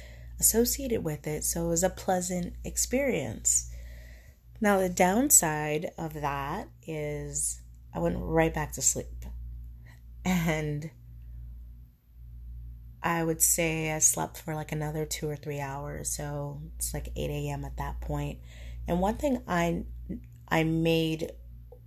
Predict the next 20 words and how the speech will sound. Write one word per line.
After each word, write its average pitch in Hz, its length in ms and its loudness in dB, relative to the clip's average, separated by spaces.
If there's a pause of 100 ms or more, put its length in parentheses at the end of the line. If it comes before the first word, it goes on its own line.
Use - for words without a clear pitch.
(160)
myself 151 460 0
aware 147 340 2
of 147 260 -2
was 147 360 2
the 151 80 2
time. 139 600 -2 (220)
And 170 100 -4
I 156 40 -2
looked 151 200 -2
at - 80 -16
the 214 140 -2
time 151 500 2
and 147 160 -4
I 151 60 -2
said 175 320 4
to - 160 -2
myself, 147 640 0 (1080)
"If 185 420 0
today 190 540 6
was 190 720 0